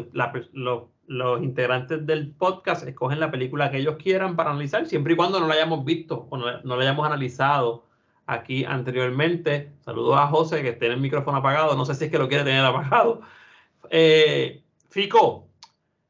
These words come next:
a mí sí me interesa hoy. Digo, todos los días me interesa, pero hoy es uno de esos días que me interesa mucho más saber,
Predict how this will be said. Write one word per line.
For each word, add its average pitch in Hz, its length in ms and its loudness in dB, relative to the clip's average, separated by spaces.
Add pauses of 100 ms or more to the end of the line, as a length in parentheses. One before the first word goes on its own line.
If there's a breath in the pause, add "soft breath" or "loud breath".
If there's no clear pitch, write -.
(840)
a 160 160 4
mí 202 160 -2
sí 226 280 -8
me 214 100 -2
interesa 160 640 0
hoy. 143 340 -2 (540)
Digo, 175 200 4
todos 143 200 2
los 165 120 2
días 160 160 2
me 160 80 -6
interesa, 131 540 -6 (340 loud breath)
pero 131 380 -2
hoy 151 180 0
es 160 60 2
uno 185 120 0
de 190 40 -2
esos 180 160 -4
días 180 160 0
que 185 80 -2
me 160 80 -2
interesa 139 300 -4
mucho 160 280 -4
más 151 320 -4
saber, 139 640 0